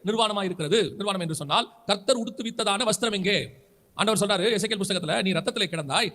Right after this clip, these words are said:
உன் மேல் என் வஸ்திரத்தை போட்டு பிழைத்திரு" என்றேன். அப்படின்னா என்ன அர்த்தம்? கர்த்தர் உங்களுக்கு, எனக்கு ஒரு ரட்சிப்பின் வஸ்திரத்தை போட்டிருக்கிறார். இந்த வஸ்திரம் கர்த்தர் வரும்போது இருக்கணும்.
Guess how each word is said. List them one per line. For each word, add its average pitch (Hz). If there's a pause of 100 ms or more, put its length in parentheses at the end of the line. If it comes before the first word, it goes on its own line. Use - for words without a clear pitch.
(120)
உன் 202
மேல் 254
என் 214
வஸ்திரத்தை 220
போட்டு 185
பிழைத்திரு" 262
என்றேன். 147 (380)
அப்படின்னா 247
என்ன 247
அர்த்தம்? 240
கர்த்தர் 254
உங்களுக்கு, 254
எனக்கு 233
ஒரு 233
ரட்சிப்பின் 226
வஸ்திரத்தை 220
போட்டிருக்கிறார். 156 (340)
இந்த 226
வஸ்திரம் 277
கர்த்தர் 311
வரும்போது 247
இருக்கணும். 214